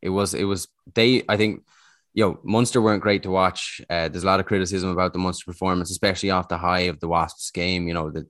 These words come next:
the, just chalk and cheese in terms of performances. I thought Jack O'Donoghue was standout for me. I thought he was class.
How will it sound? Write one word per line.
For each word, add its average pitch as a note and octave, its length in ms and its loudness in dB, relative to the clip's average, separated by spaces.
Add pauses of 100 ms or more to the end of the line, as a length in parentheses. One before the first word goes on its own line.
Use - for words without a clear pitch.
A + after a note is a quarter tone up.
the, D#2 160 -4 (260)
just - 240 -10
chalk E2 240 -2
and E2+ 80 -8
cheese F2+ 240 -4
in E2 60 -8
terms E2 240 -6
of D#2 120 -14
performances. E2 640 -6 (380)
I D#2 80 -6
thought D#2 260 -2
Jack F#2+ 200 0
O'Donoghue F2+ 440 0
was D#2+ 160 -6
standout E2 400 0
for D2+ 80 -10
me. D#2+ 240 -2
I D2+ 180 -6
thought D#2+ 160 -4
he D#2 60 -6
was C#2+ 100 -12
class. D#2 440 -2